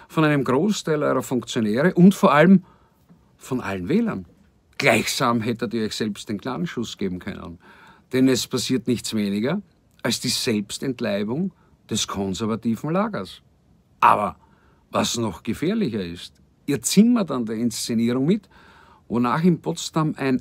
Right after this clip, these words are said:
A-F-D-Treffen stattgefunden hätte. Nach Adam Ries waren dort aber mehr C D U als A-F-D-Mitglieder anwesend.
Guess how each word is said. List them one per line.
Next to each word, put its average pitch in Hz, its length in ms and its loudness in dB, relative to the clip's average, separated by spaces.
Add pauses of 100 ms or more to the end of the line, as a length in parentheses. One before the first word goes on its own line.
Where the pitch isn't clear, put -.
A-F-D-Treffen 113 960 -6
stattgefunden 85 680 -14
hätte. 80 220 -18 (400)
Nach 113 100 -2
Adam 131 280 0
Ries 165 300 -2
waren 131 220 -4
dort 123 220 -6
aber 117 180 -4
mehr 117 240 0
C 117 220 -2
D 113 120 -2
U 247 280 4
als 98 420 -8
A-F-D-Mitglieder 104 1040 -2
anwesend. 85 720 -12